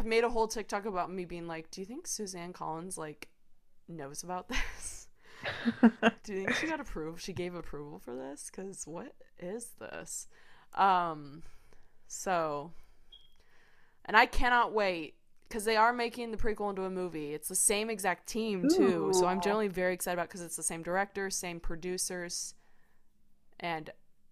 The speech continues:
Speaker 1: they know how to do it, as we have already kind
Speaker 2: Right.
Speaker 1: of addressed. So I'm really excited about that, but also not excited for the inappropriate marketing.
Speaker 2: The, the yassification of
Speaker 1: The yassification, exactly. <laughs>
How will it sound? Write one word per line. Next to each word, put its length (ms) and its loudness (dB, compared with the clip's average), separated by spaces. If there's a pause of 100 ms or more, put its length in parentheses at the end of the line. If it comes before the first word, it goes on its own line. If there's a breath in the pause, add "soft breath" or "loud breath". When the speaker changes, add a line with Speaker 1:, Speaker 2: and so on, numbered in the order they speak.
(440)
Speaker 1:
they 240 0
know 220 4
how 120 4
to 120 -2
do 240 0
it, 240 -4
as 180 -4
we 260 -6
have 300 -6 (160)
already 240 0
kind 180 12
Speaker 2:
Right. 80 12
Speaker 1:
of 60 4
addressed. 500 -2
So 320 -2
I'm 140 -2
really 180 -2
excited 480 -4 (460)
about 260 -2
that, 300 2 (140)
but 140 8
also 360 4
not 300 0
excited 480 -2
for 180 -8
the 340 -6 (1200)
inappropriate 920 6
marketing. 760 0
Speaker 2:
The, 280 12
the 180 12
yassification 1200 12
of 400 12
Speaker 1:
The 160 6
yassification, 840 -2
exactly. 480 -6
<laughs> 60 -6